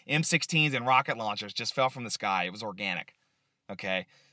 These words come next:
Uh, it's called the Arab Spring to topple a violent dictator, and America bought it, hook, line, and sinker. And so now, thanks to the C I A, Libya has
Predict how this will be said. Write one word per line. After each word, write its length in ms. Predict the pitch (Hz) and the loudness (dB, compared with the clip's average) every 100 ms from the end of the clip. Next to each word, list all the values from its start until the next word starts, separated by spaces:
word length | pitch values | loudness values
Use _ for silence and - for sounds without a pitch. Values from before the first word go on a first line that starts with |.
| _ - | _ -4
Uh, 340 | 104 104 98 | 2 4 4
it's 120 | 95 - | 0 -6
called 200 | 127 110 | -2 0
the 120 | 117 | 4
Arab 140 | 165 | 4
Spring 400 | - 185 151 135 | 2 2 4 4
to 160 | 135 - | 0 -8
topple 420 | - 131 151 170 | -2 4 6 6
a 40 | 143 | 2
violent 360 | 135 151 160 | 2 2 0
dictator, 500 | 151 - 104 90 87 - _ - _ | -4 -4 -4 -4 -4 -10 _ -20 _
and 340 | 107 110 110 101 | -4 -2 0 0
America 420 | 101 120 143 151 | 0 2 2 2
bought 260 | 131 117 | 4 4
it, 140 | 87 - _ | 2 -4 _
hook, 200 | 123 123 | -12 -6
line, 180 | 131 135 | -4 -2
and 100 | 127 | -4
sinker. 380 | - 107 80 - _ _ - _ _ - | -6 -8 -10 -18 _ _ -20 _ _ -8
And 160 | 107 | -6
so 160 | - 117 | -4 0
now, 400 | 127 196 113 127 _ | 4 4 4 2 _
thanks 260 | - 117 139 | -6 -6 -4
to 80 | 131 | -6
the 80 | 113 | -6
C 240 | - 156 | 0 4
I 140 | 165 | 6
A, 380 | 190 151 110 156 - _ _ _ | 6 6 4 2 -8 _ _ _
Libya 440 | 107 156 185 120 113 | 0 2 4 4 4
has 280 | 117 113 | 2 -2